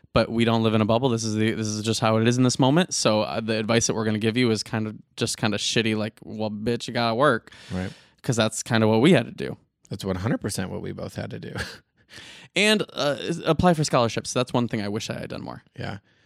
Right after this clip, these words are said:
Speaker 2: I agree. And I think especially now there's probably easier ways to find them. I feel like when I was in college, so much of, like, scholarships and stuff I had to go to find, like,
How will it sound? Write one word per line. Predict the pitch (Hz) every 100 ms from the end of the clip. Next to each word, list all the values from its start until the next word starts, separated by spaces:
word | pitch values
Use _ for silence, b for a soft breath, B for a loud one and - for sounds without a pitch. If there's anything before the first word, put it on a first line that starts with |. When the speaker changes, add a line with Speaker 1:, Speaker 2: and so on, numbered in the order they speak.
| _ _ _ _ _
Speaker 2:
I | -
agree. | 110 113
And | 113
I | 107
think | 113 107
especially | 104 - 101 113
now | 101 101 101 101
there's | 98 90
probably | - 104 98 101 98 98 b b b -
easier | 110 113 110
ways | 104 101
to | 98
find | - 101 101
them. |
I | 92
feel | - 107
like | 101
when | 95
I | 98
was | 98
in | 95
college, | 90 95 92
so | - 101
much | 101 -
of, | 104
like, | 98
scholarships | - - 95 92 98 98
and |
stuff | 101 101
I |
had | 95
to | 98
go | 98
to | 98
find, | - 92 92 95 95
like, | 90 90 90